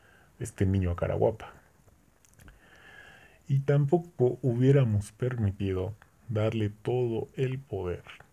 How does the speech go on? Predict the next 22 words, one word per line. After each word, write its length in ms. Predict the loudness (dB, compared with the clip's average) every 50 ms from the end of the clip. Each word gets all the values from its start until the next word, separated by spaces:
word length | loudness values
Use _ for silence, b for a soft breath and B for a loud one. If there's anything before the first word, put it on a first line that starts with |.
| _ _ _ _ _ _ _ _ _ _ _ _ _ _ _ _ _ _ _ _ _ _ _ _ _ _ _ _ _ _ _ _ _ _ _ _ _ _ _ _
a 100 | -2 0
un 160 | 0 0 0
partido 560 | -2 -4 -4 -4 -4 -2 -2 0 0 0 0
lleno 500 | -2 -2 -4 -4 -4 -2 -2 -2 -4 -4
de 140 | -6 -6 -8
personas 880 | -8 -10 -12 -12 -12 -14 -14 -12 -10 -10 -8 -8 -10 -10 -12 -16 -20 -20 _ _ _ _ _ _ _ _ _ _ _ _ _ _ _ _ _
que 160 | -20 -20 -8 -4
ya 140 | -4 -4
tuvieron 480 | -2 -2 -2 0 0 0 0 0 -2 -2
un 180 | -2 -4 -6 -4
pasado 400 | -4 -4 -2 -2 -2 -2 -2 -2
oscuro 480 | -4 -6 -8 -6 -2 0 2 2 2
en 140 | 4 2 2
el 120 | 2 0
partido 640 | 0 0 0 0 0 -2 -2 -2 0 2 2 0 0
que 80 | -2
duró 260 | -4 -4 -2 -2 -2 -4
setenta 460 | -4 -8 -10 -6 -4 -4 -2 -2 -4
años 300 | -4 -6 -6 -10 -10 -10
en 100 | -12 -10
el 140 | -12 -12 -14
poder. 320 | -14 -14 -14 -14 -14 -16